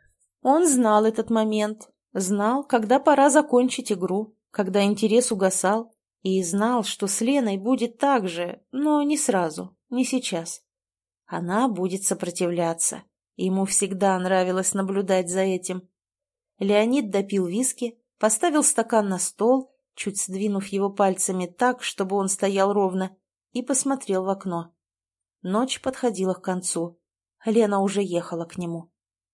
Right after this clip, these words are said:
Он не испытывал волнения, не думал о ней как о человеке, которому нужно готовить речи или объяснять, зачем она здесь.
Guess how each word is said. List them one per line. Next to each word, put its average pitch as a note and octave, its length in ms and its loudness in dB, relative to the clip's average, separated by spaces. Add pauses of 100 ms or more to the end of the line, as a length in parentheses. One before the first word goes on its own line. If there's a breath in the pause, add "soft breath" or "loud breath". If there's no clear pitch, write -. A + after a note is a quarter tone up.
(380)
Он D#4 220 2
не D4+ 140 4
испытывал G#3+ 480 0
волнения, F#3 680 0 (160)
не C4 200 0
думал D4 340 4
о A3+ 80 6
ней B3 260 2
как A#3 220 -2
о G#3+ 60 2
человеке, A3 640 2
которому G#3+ 480 0
нужно G#3 280 0
готовить G3+ 460 0
речи A#3+ 420 -2
или G3+ 260 -2
объяснять, G3 680 -2
зачем G#3+ 320 -2
она G#3 220 0
здесь. G3 420 -4